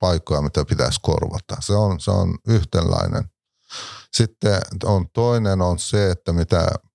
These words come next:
meitäkin kiinnostaa hirveästi, että jos, ö, kenellekin kannalta ajatellaan, että jos me esimerkiksi tänään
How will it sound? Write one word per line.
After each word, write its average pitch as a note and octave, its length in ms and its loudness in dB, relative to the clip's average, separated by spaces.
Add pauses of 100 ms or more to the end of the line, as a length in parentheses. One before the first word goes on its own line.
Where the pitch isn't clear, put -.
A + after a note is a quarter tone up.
(320)
meitäkin G#2+ 520 2
kiinnostaa G2+ 580 2
hirveästi, F#2+ 760 0 (260)
että - 340 -4
jos, G2+ 360 2
ö, - 40 -2 (2000)
kenellekin A2 580 0
kannalta F2 520 0
ajatellaan, E2+ 560 0
että D#2+ 180 -2
jos F2+ 240 0
me E2+ 160 2
esimerkiksi G2 460 0
tänään F#2 340 4